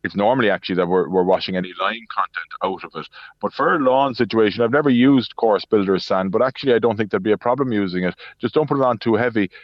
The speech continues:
Uh, you just want a very, very light sprinkling so that it kind of assimilates into the soil surface.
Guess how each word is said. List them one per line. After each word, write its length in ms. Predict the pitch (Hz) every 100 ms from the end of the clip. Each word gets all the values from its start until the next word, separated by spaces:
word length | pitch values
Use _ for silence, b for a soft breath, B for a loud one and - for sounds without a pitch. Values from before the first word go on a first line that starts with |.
| B 107
Uh, 160 | 101
you 180 | 98 104
just 180 | 107 127
want 140 | 123
a 60 | 104
very, 380 | 92 113 120 101
very 320 | 90 110 101
light 200 | 98 98
sprinkling 460 | - 101 90 92
so 180 | 87 95
that 180 | 90 85
it 120 | 85
kind 160 | 101 92
of 100 | 87
assimilates 540 | 92 113 104 92 -
into 360 | - 110 101 101
the 120 | 95
soil 280 | - 92 90
surface. 540 | - 104 - 92 -